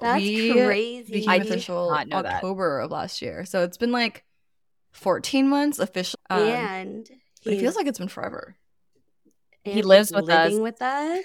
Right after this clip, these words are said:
Speaker 2: Oh, yeah, he lives with
Speaker 1: <laughs>
Speaker 2: us.
Speaker 1: I think it's so funny 'cause you always say, like, "Oh, yeah, he's living with us." But then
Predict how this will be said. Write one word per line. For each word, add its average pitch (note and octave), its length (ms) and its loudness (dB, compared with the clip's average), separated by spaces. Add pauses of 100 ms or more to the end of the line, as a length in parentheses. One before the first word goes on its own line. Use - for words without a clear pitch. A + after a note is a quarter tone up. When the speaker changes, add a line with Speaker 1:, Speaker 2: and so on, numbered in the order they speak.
(100)
Speaker 2:
Oh, G#3 60 2
yeah, F3 300 2
he C#4+ 160 4
lives F#3+ 240 6
with E3 120 0
Speaker 1:
<laughs> - 0 -
Speaker 2:
us. E3 340 0 (880)
Speaker 1:
I C4 120 2
think C#4+ 220 -2
it's G4+ 120 -4
so C#4 140 0
funny G#3+ 260 0
'cause A3 260 -10 (240)
you A3 260 -2
always A3+ 300 0
say, F3 300 -4
like, E3+ 240 -8
"Oh, A4+ 180 -2
yeah, F4+ 120 0
he's C#4+ 160 -2
living G#3+ 140 2
with A3 140 -2
us." F#3+ 160 -2
But F#3+ 180 -6
then F#3 300 -2